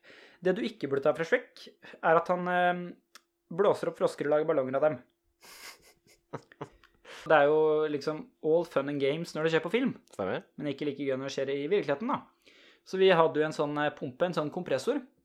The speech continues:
Speaker 2: Mhm.
Speaker 1: som med ganske høyt lufttrykk, da, som skulle blåse opp dekk, og blåse opp fotballer, oppblåsbare krokodiller, oppblåsbare ananaser, alt mulig. Eh, vi brukte det også til å rake løv. Altså ikke rake, men blåse vekk løv, da.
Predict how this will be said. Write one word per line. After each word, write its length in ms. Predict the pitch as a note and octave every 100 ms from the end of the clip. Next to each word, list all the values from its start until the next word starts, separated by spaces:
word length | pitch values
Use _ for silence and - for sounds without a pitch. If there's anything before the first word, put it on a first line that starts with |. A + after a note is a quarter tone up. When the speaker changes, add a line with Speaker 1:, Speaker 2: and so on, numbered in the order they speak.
| _ -
Speaker 2:
Mhm. 200 | G2 -
Speaker 1:
som 180 | D#3 D#3 D#3
med 120 | D#3
ganske 300 | D3 - D#3+ - -
høyt 360 | C#3+ D3+ _ -
lufttrykk, 460 | C#3 B2 - A3+ A3+
da, 160 | C#3+ B2 _ _
som 140 | -
skulle 200 | C#3+ E3
blåse 300 | D3+ D#3 B2
opp 100 | C#3
dekk, 320 | C3+ - - -
og 100 | D#3
blåse 220 | D3+ C#3
opp 100 | C#3
fotballer, 480 | - F3+ F3 F3+ G#3 G#3 _ _ _
oppblåsbare 400 | F#3 F3+ F3 F#3+
krokodiller, 480 | F#3+ F#3+ F#3 D#3+ F3
oppblåsbare 480 | E3 C#3 B2+ C#3+ B2+
ananaser, 400 | A2+ A2+ - - -
alt 160 | E3+
mulig. 160 | C#3+ B2 - - - - _ -
Eh, 180 | E3+ E3+
vi 140 | F3
brukte 180 | F#3+ -
det 20 | E3+
også 120 | D#3 D3+
til 100 | E3+
å 100 | E3+
rake 220 | C3+ D#3
løv. 240 | C#3+ F#3 - _ -
Altså 200 | D#3 D3
ikke 160 | C#3+ D#3
rake, 220 | C3 D3
men 140 | C#3+ D3
blåse 320 | E3+ C#3 -
vekk 140 | D#3 E3+
løv, 160 | G#3
da. 100 | G3+